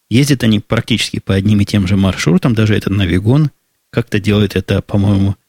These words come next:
пооптимальнее и побыстрее. Ну и ещё, в отличие от моего встроенного машинного навигатора, который, я вам напомню, стоил этот комплекс тысяча восемьсот долларов,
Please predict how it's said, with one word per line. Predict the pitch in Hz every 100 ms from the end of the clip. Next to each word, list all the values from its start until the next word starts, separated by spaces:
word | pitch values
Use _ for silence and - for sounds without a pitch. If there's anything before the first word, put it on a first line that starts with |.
| _ -
пооптимальнее | 95 90 - 104 107 156 135
и | - 95 90
побыстрее. | 104 101 - - 80 78 - _ _ _ _ _ _ _ _ _ -
Ну | 110
и | 95
ещё, | 80 101 151
в | 131
отличие | 101 101 - 87
от |
моего | 101 98 98
встроенного | 92 - - 135 160 104 92
машинного | 95 98 - 98 87 80 101 _ -
навигатора, | 92 104 107 131 - 92
который, | - - 92 92
я | 82
вам | 87
напомню, | 92 92 95 90 87
стоил | - 104 87
этот | 85 - -
комплекс | - 95 95 -
тысяча | - 107 - 92
восемьсот | 92 101 - 87
долларов, | 107 151 139 101